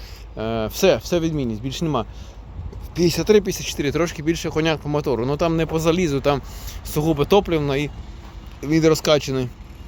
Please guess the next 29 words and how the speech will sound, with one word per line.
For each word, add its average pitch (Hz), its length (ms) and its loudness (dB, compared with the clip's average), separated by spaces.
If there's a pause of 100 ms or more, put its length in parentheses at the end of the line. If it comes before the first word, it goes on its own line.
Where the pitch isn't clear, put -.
(120)
Там 143 180 0
не 139 80 0
чотири 151 280 0
циліндри, 135 420 -2
там 113 160 0 (540)
іде 147 200 2
три. 165 340 6
Я 160 180 2
не 180 60 4
знаю, 147 160 4
я 143 200 4
щось 147 160 -6
думаю, 143 220 2
що - 80 -8
там 143 120 -2
тридцять. 170 380 0 (560)
Ну, 190 200 8 (100)
факт 202 300 4
в 160 40 -6
тому, 208 260 4
що 175 120 -6
теж, 180 420 2 (100)
е, 123 240 -2 (100)
п'ятдесят 175 340 -4
три 170 180 -4
п'ятдесят 151 360 -10
чотири, 247 220 -2
от 151 140 2
два 170 300 2